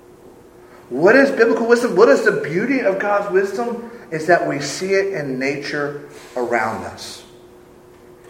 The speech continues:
Now, here's the amazing thing to me about this passage.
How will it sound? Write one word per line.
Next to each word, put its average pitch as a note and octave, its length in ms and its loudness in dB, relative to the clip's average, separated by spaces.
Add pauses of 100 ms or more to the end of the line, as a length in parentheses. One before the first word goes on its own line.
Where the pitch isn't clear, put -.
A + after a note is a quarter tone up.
(360)
Now, F3+ 180 2
here's C#4 380 -2
the A#3+ 120 -2
amazing F#3+ 540 2
thing F3+ 160 -2
to E3+ 100 -4
me E3 60 -2
about D3+ 200 0
this C3+ 120 -8
passage. A2+ 640 -8